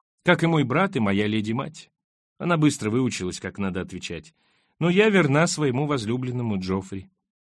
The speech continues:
«Не сомневаюсь. Верна, как лань, окружённая волками». «Львами», шепнула она, не подумав, и беспокойно оглянулась, но её никто не слышал.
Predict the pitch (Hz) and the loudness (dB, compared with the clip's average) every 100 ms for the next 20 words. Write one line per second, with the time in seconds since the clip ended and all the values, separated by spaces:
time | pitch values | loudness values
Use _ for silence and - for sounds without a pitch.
0 | _ _ _ - 107 120 120 131 104 95 | _ _ _ -4 -2 0 2 2 2 0
1 | 104 - - _ _ _ _ _ - 98 | -2 -6 -12 _ _ _ _ _ -6 -2
2 | 98 127 135 123 104 104 120 120 117 101 | 2 2 2 0 -2 -2 -2 -2 -2 -2
3 | 101 107 107 107 98 92 85 82 78 _ | 0 0 -2 -4 -4 -6 -6 -6 -10 _
4 | _ _ _ _ _ - 107 104 120 127 | _ _ _ _ _ -10 -6 0 2 2
5 | 98 78 65 _ _ _ _ _ _ _ | 2 -4 -8 _ _ _ _ _ _ _
6 | - 95 - 98 90 90 90 87 80 87 | -12 -10 -4 -2 0 0 -2 -2 -4 -4
7 | 127 120 - 110 101 101 98 92 110 107 | -2 -2 -4 -2 -2 -2 -4 -2 0 0
8 | 98 104 98 85 - 92 95 98 95 98 | 0 0 0 -2 -4 0 2 2 0 -2
9 | 101 92 87 85 76 - | -4 -6 -6 -12 -14 -18